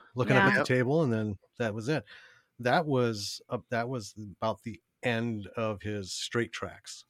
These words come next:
Speaker 2: Yeah.
Speaker 1: And from
Speaker 3: Really?
Speaker 1: there, yeah, everything about him just started getting crooked, and, you know, he lost himself.
Speaker 3: Which is bound to happen. <laughs>
Speaker 2: Yeah.
Speaker 1: <laughs>
Speaker 2: Well, I think Depp, y-, Johnny Depp spent a lot of time with him to prepare for this role, s-,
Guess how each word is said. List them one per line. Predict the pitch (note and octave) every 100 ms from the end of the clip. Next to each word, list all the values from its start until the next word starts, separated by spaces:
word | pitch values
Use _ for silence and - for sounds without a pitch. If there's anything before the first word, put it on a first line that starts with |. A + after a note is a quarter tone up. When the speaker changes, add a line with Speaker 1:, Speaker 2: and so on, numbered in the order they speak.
| _ _ _
Speaker 2:
Yeah. | - F#2+
Speaker 1:
And | -
from | G#2+
Speaker 3:
Really? | A2 A2+
Speaker 1:
there, | A2 G#2 F#2+
yeah, | A2+ G#2
everything | G#2+ A#2+ G#2 A2
about | G#2 A2+ G2
him | G#2
just | G2 G2
started | A2+ G#2+
getting | G2+ G2 F#2+
crooked, | - A2+ A2 G2+
and, | F2+ F#2 F#2 _ _ _ _ _ _ _ _ _ _ -
you | - A2
know, | G2+ G2 - -
he | G#2
lost | B2 A2+ G3 -
himself. | B2 F2 - - -
Speaker 3:
Which | - A#2+ A#2 -
is | A#2 A#2
bound | A#2 A#2+ B2+
to | A2
happen. | B2 A#2 C#3 D#3
<laughs> | - - - - - - _ _ -
Speaker 2:
Yeah. | A3 G#3 F#3+ G3 -
Speaker 1:
<laughs> | - D#3+ _ _ _ _ - -
Speaker 2:
Well, | B3+
I | D#4
think | D4+
Depp, | B3 A#3+ - - _
y-, | A3+ - E3+
Johnny | - B3+ A3+
Depp | G#3
spent | - G3 F#3+
a |
lot | F#3 E3+
of |
time | G3+ F#3
with | F#3
him | F3+ E3+
to | F3+
prepare | F3+ F3+ F#3 F3+
for | -
this | - F3
role, | - E2+
s-, | -